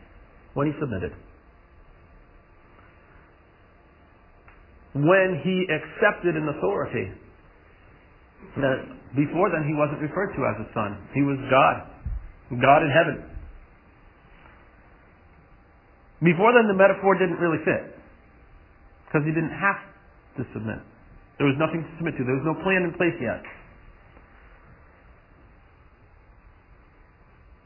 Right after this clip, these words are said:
You're not a child until you submit. Until you've submitted to the Father's plan for your life,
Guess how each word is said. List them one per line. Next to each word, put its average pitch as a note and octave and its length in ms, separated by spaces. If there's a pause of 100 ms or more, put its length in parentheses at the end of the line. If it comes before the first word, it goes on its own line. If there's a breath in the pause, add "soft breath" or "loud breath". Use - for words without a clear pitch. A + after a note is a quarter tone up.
You're D3 180
not D3 220
a D3 160
child C3 340
until A#2+ 180
you A#2 200
submit. A#2 260 (1900 loud breath)
Until D3+ 280
you've A3+ 260
submitted F#3+ 640
to F3 360 (1300)
the B2+ 80
Father's C#3+ 480
plan F#3+ 340
for B2 80
your A#2+ 140
life, C3 280